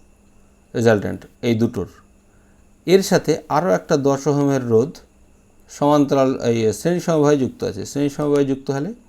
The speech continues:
আর ওয়ান প্লাস আর টু এরকমভাবে যুক্ত হয়। তাহলে দশের সাথে আরও যগ-, দশ যুক্ত হলে হয়ে যাবে কুড়ি ওহম। ওকে, নেক্সট। তাহলে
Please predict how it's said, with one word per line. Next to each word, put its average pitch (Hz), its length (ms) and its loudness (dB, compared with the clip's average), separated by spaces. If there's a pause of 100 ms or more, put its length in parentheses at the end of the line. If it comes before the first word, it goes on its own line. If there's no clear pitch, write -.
(920)
আর 127 140 4
ওয়ান 156 160 0 (560)
প্লাস 123 240 -2 (280)
আর 110 80 2 (140)
টু 101 80 -10 (540)
এরকমভাবে 135 460 -2 (100)
যুক্ত 135 180 -10 (100)
হয়। 170 120 -8 (540)
তাহলে 139 240 0 (300)
দশের 139 280 -4
সাথে 151 220 -2
আরও 143 200 4
যগ-, 139 200 0 (160)
দশ 135 120 2 (120)
যুক্ত 135 180 -6 (100)
হলে 139 200 -2
হয়ে 127 140 -4
যাবে 156 120 0 (100)
কুড়ি 107 220 -4
ওহম। 98 180 -10 (280)
ওকে, - 160 -10 (720)
নেক্সট। - 220 -4 (800)
তাহলে 139 180 2